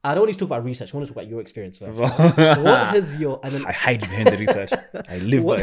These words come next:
Speaker 2: by it.
Speaker 1: <laughs> behind the stats.
Speaker 2: <laughs> Behind the
Speaker 1: What
Speaker 2: stats.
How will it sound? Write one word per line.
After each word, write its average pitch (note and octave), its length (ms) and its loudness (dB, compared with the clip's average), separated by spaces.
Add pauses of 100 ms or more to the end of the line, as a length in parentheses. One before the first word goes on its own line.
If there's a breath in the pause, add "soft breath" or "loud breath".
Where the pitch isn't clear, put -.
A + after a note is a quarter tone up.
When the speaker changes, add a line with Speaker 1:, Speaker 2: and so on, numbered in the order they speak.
(120)
Speaker 2:
by C4 60 0
it. - 140 -6
Speaker 1:
<laughs> - 40 -14
behind A#2+ 220 -8
the F#3+ 80 2
stats. B2+ 260 -6 (160)
Speaker 2:
<laughs> A#3 160 8
Behind C3+ 200 4
the C#3 40 2
Speaker 1:
What G#3+ 140 2
Speaker 2:
stats. - 480 -2